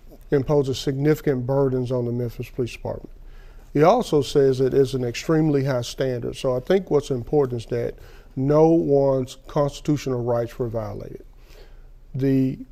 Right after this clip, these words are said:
the decree, very difficult to abide by. So when you go back to these, you know,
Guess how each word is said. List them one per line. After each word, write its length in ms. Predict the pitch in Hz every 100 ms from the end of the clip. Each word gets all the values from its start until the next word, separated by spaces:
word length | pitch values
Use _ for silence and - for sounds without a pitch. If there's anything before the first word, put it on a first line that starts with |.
| -
the 140 | 135 131
decree, 800 | 127 127 - 202 233 160 127 131 - -
very 340 | 123 160 175
difficult 640 | 117 156 156 127 131 - -
to 480 | 143 135 123 120 - -
abide 440 | 131 127 127 117 110
by. 220 | 107 - - - - - - -
So 500 | - 151 139 135 180
when 160 | 147 135
you 60 |
go 200 | 131 156
back 340 | 165 160 147 -
to 460 | - 139 131 131 143
these, 600 | 123 131 131 131 127 - - - -
you 100 | 147
know, 420 | 131 123 120 117